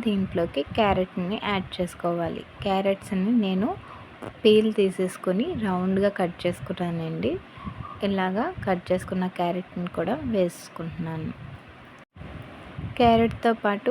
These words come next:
పొటాటోని కూడా చిన్న చిన్న పీసెస్ కింద కట్ చేసుకుని వాటర్లో వేసుకుని ఉంచుకున్నానండి. వాటిని కూడా యాడ్ చేసుకుంటున్నాను. వెజిటేబుల్ బిర్యానీ కాబట్టి మీకు నచ్చిన వెజిటేబుల్స్ చక్కగా వేసుకోవచ్చు. నేనైతే క్యారెట్ని, బంగాళదుంపని, అలాగే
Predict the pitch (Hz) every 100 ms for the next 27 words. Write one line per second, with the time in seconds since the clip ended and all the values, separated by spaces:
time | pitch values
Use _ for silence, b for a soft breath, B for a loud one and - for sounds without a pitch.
0 | - 226 208 202 214 208 208 208 196 226
1 | 214 196 190 196 196 190 185 190 - 202
2 | 196 196 180 - 180 - 196 220 196 185
3 | 190 190 185 185 180 - 185 175 175 -
4 | 175 175 170 170 165 233 214 175 - 185
5 | 185 175 185 - 170 - 170 170 - 165
6 | 165 165 160 185 190 190 208 208 202 190
7 | 180 180 175 175 175 175 170 - 220 202
8 | 190 180 175 - 208 185 170 - 175 170
9 | 175 - 196 190 - 175 185 180 165 -
10 | - 175 - 262 - B B _ - -
11 | - - - 240 226 220 214 240 233 214
12 | 202 202 196 202 202 233 208 190 190 185
13 | 185 185 185 180 214 240 - 190 180 180